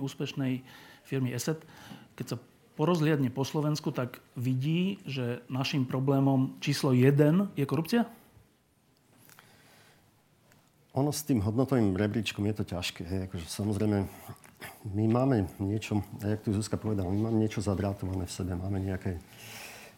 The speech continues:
Speaker 2: nejaké tie rebríčky, hej. Ako a že našim, našou potrebou číslo jeden je, povedzme, nadýchnúť sa, hej, alebo <laughs> potom jesť, piť, e,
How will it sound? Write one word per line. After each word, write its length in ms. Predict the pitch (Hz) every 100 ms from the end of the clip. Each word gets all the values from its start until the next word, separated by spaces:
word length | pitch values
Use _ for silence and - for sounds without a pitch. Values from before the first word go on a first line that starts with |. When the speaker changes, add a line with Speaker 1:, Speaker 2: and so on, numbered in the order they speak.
| -
Speaker 2:
nejaké 480 | 95 - 107 92 87 82 - - - - - - 254 185 - - -
tie 100 | -
rebríčky, 560 | - 92 101 - - 92 82
hej. 240 | 92 90
Ako 80 | - 95
a 20 |
že 120 | 90 92 92 - -
našim, 560 | - 98 - 101 92 87 - - - _ - -
našou 240 | - - 104
potrebou 400 | 107 117 101 95
číslo 320 | 104 92 98
jeden 240 | 92 92
je, 80 | 101
povedzme, 320 | 90 98 101
nadýchnúť 500 | 98 95 104 - 98 -
sa, 200 | 98 90
hej, 160 | 90 98
alebo 200 | 95 - -
<laughs> 80 | -
potom 240 | 104 117 101 - - 156
jesť, 400 | 98 98 - -
piť, 200 | - 95
e, 80 | -